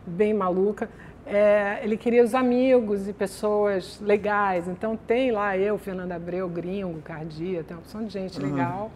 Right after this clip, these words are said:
Speaker 1: Os atores também. Mas isso foi só uma ponta, não tinha nem fala, olha isso.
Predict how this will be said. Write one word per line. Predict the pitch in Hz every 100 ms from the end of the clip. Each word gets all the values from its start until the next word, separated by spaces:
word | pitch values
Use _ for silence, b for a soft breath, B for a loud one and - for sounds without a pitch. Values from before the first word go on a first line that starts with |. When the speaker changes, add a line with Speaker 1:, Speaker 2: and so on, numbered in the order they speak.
| B B -
Speaker 1:
Os | 233 170
atores | 180 180 180 170 208 208 -
também. | 185 185 190 208 B B
Mas | 214 220
isso | 254
foi | - 269
só | 277
uma | 285 311
ponta, | 302 202 165
não | 196 180
tinha | -
nem | 214 233
fala, | 277 - 175 151 151 160
olha | 202 285
isso. | 196 156 -